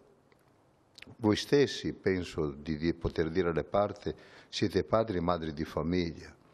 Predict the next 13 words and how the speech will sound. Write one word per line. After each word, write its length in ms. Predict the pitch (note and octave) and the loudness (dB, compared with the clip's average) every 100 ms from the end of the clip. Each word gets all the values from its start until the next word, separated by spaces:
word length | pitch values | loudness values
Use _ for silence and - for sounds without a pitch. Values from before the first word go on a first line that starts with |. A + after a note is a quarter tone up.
| _ - _ - - | _ -20 _ -20 -10
e 160 | - | -8
conoscete 680 | - G#2 F2+ - B2+ C3 F#2 | 0 0 2 0 2 2 -2
questi 360 | D#2+ D#2 - D2 | -6 -6 -6 -6
disagi. 680 | D2+ C#2+ D2+ C#2 C#2+ - - - _ _ - - - _ - | -6 -8 -6 -8 -10 -16 -20 -20 _ _ -20 -20 -20 _ -14
Non 600 | G#2 G2+ G2 G2+ G2+ G#2 G#2 | -4 0 2 4 6 6 4
mi 280 | G2+ G#2 | 4 4
sembra 600 | G2+ - F#2 D#2+ D2+ D2+ | 2 4 4 4 2 0
che 400 | D2+ F2 D#2+ D#2 | 0 0 2 2
non 280 | C2+ E2+ E2 | 0 -2 -2
si 180 | - - | -4 -6
po-, 460 | - - - - D#2 | -6 -6 -4 -4 -4
si 180 | - | -4
possa 580 | - - D#2 - D#2 D2 | -4 0 -2 0 0 0